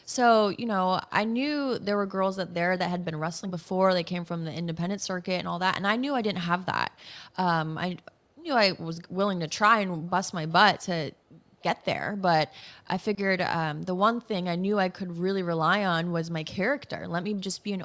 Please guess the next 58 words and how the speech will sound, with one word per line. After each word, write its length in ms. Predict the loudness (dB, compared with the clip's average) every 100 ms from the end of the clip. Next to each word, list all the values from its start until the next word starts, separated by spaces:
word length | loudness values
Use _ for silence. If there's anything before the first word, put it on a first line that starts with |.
| -6
over-the-top 720 | -6 -4 -6 -6 -8 -8 -8
character. 580 | -6 -4 -4 -6 -8 -6
So 220 | -8 -6 -4
what 240 | -4 -4
can 160 | -6 -4
I 140 | -4
start 300 | -4 -6 -4
doing? 300 | -4 -2 -2
And 120 | -4 -8 _ _ _ -4
immediately 400 | 0 0 0 0
I 40 |
knew 160 | 0 2
I 60 | 2
wanted 220 | 2 0
to 60 |
do 100 | -4
something, 500 | -6 -6 -6 -4 -6
like, 300 | -4 -6 -8 -16 -6
Italian. 460 | -6 -2 -2 -2 -4
I 80 | -4
grew 140 | -4
up 100 | -4
a 40 | -4
big 180 | -6
Italian 380 | -6 -4 -4 -4
family, 760 | -2 0 0 0 -2 -2 -2 -2
and 220 | -4 -8 -12 -20 -14 -6
I 120 | -4
really 320 | -2 0 0
wanted 320 | 0 -2 -4
to 180 | -4 -6
kind 280 | -4 -4 -2
of 200 | -4 -6 -6
hone 240 | -4 -4
into 260 | -6 -6 -2
that 280 | -2 -2 -6 -8
and 160 | -6 -6
just 120 | -6
kind 140 | -6
of, 80 | -4
like, 140 | -4
this 140 | -4 -6
is 60 | -4
my 80 | -4
opportunity 480 | -4 -4 -6 -6 -6
to 80 |
kind 140 | -4 -4
of 300 | -6 -8 -10
be 520 | -6 -4 -2 -4 -6 _ _ -4
whoever 320 | 2 4 4
I 80 | 2
wanna 240 | 2 -2
be 260 | -2 -4 -4
and, 80 | -4
like, 180 | -4 -6
create 480 | -6 -2 -2 -2
something 680 | -6 -6 -6 -6 -4 -2 -2
that 300 | 2 2 0